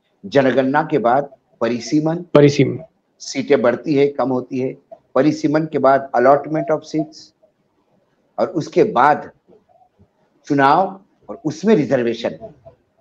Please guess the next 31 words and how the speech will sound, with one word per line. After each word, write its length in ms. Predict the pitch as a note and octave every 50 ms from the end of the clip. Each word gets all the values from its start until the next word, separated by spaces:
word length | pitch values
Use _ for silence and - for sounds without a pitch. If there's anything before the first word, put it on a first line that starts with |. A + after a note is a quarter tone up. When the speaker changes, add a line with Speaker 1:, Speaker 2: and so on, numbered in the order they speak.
| _ _ _ -
Speaker 1:
बहुत 240 | - B2 D3+ D#3+ A#2+
दूर 180 | A2 B2+ A#2 G2+
की 100 | - -
कौड़ी 300 | - - F#2+ F#2+ F#2+ F#2
है। 80 | - - - _ _ _ _ _ _ _ _ _ - _ -
Speaker 2:
तो 80 | F3+
क्या 320 | D#3+ - - - G3 A3 A#3+
Speaker 1:
बहुत 120 | - E3
Speaker 2:
आपको 140 | G3 G#3+ -
Speaker 1:
दूर 100 | A3+ F#3+
Speaker 2:
लगता 240 | E3+ C#3 - - F#3+
है 40 | F#3
Speaker 1:
की 60 | F#3+
Speaker 2:
अगर 40 | F#3
ये 80 | F#3+
दूर 280 | D#3 C3+ D3 E3+ F3+ F#3+
की 140 | F#3 G#3 F#3+
कौड़ी 360 | - - C#3 C3+ C#3 E3 F3
मोदी 300 | D3+ C3 B2+ B2 D3 D3
जी 120 | C#3 D3
ने 120 | D3 D3 C#3
चली, 320 | - C#3+ B2+ B2+ C#3 C3+
चलिए 240 | C3 F3 F3+ G#3 F#3+
जो 180 | C#3+ D3+ E3
भी 120 | D#3+ E3+ F3+
आपने 220 | D#3+ D3+ D#3 D#3
कहा 100 | C3+ D#3
कि 120 | D3 D3 D3
बहुत 300 | C3 C3 C#3+ D3+ D3 -
pressure 340 | C#3 B2+ B2 - D3 C3+
था, 300 | B2+ - C3+ C3 B2+ -